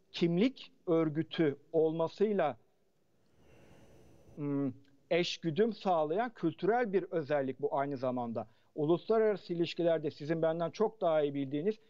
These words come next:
inşacılık, e, teorisinin de bir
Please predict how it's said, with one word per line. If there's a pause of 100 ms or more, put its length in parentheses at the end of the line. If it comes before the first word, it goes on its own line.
(200)
inşacılık, (300)
e, (300)
teorisinin
de
bir